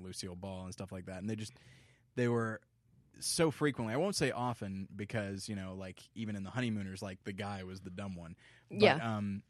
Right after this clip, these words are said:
Speaker 1: but they were often viewed as just, like, just like children. Like, Ricky
Speaker 2: Yeah,
Speaker 1: Ricardo
Speaker 2: yeah.
Speaker 1: had to always take care of his wife 'cause she probably did something awful.
Speaker 2: Yeah.
Speaker 1: You know, and just, like, uh,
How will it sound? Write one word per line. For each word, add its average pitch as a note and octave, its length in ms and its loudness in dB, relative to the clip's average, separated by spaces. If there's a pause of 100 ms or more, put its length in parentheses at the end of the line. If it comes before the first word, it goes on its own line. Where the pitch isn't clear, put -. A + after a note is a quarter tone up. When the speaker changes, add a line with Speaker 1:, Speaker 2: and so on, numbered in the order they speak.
(460)
Speaker 1:
but C3+ 180 4
they D3 120 8
were C#3 100 8
often C3 580 4
viewed A#2 220 2
as A2+ 120 0
just, - 240 -2
like, G2+ 340 0 (400)
just - 140 -6
like A#2+ 160 -2
children. A#2+ 680 2
Like, A#2 280 2
Ricky G3+ 220 6
Speaker 2:
Yeah, B3+ 200 12
Speaker 1:
Ricardo E3+ 200 12
Speaker 2:
yeah. G3+ 180 10
Speaker 1:
had C3 160 4
to C3 80 2
always C3+ 380 4
take C3+ 220 -2
care C#3 160 0
of B2+ 80 0
his A#2 120 -2
wife C#3 240 4 (280)
'cause C#3+ 120 0
she F3 120 2
probably D#3+ 320 4
did C#3 180 2
something F#3+ 340 2
awful. D3+ 500 4 (140)
Speaker 2:
Yeah. G3+ 260 10
Speaker 1:
You D#3 80 6
know, C#3+ 180 8
and C#3 160 4
just, D3 160 2
like, B2+ 200 2 (440)
uh, - 120 -10